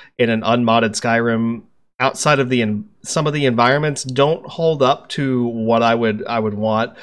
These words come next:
The, the, the drab just gets to me a little bit too much. Um, I love how interconnected the world feels, but I don't feel connected to any of the characters.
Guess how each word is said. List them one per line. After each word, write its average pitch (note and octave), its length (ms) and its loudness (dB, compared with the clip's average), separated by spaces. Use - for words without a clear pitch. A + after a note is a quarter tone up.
The, A2 100 2
the, A2+ 100 -2
the A#2+ 360 -6
drab A2+ 580 0
just A2 200 -6
gets A#2+ 260 -4
to B2 100 -2
me A#2 100 -4
a A2 100 2
little A2+ 220 -2
bit A#2 160 -4
too B2+ 160 -6
much. G2+ 500 -4
Um, A2 520 0
I C#3+ 140 2
love E3 260 2
how F#3+ 140 2
interconnected D#3 680 0
the B2+ 80 -4
world A#2+ 400 0
feels, A2+ 340 2
but A2+ 140 0
I A2 100 4
don't B2+ 240 0
feel D#3 200 -2
connected A#2+ 520 -2
to B2+ 120 -4
any A2 200 -2
of G2+ 120 -4
the G2+ 80 -8
characters. F2 760 -8